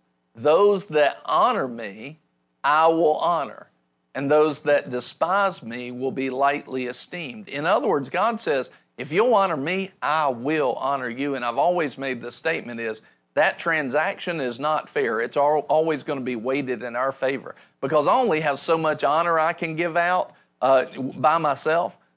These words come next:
But God, what honor can he give out? He holds the universe, <laughs> right? His honor is on a different level. And so that's a great investment for me.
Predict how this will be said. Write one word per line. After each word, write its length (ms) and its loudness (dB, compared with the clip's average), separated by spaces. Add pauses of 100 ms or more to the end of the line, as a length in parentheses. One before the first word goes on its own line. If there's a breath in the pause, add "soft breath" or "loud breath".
(100)
But 200 0
God, 540 4
what 280 4
honor 320 2
can 240 -6
he 140 -8
give 240 -2
out? 220 -2
He 140 -2
holds 400 -2
the 120 -4
universe, 840 -8 (120)
<laughs> 160 -10
right? 260 4 (320 loud breath)
His 320 4
honor 420 4
is 200 4
on 200 2
a 80 0
different 460 -2
level. 400 0 (200 loud breath)
And 140 -2
so 140 2
that's 300 0
a 40 6
great 320 2
investment 720 0
for 160 -8
me. 240 -12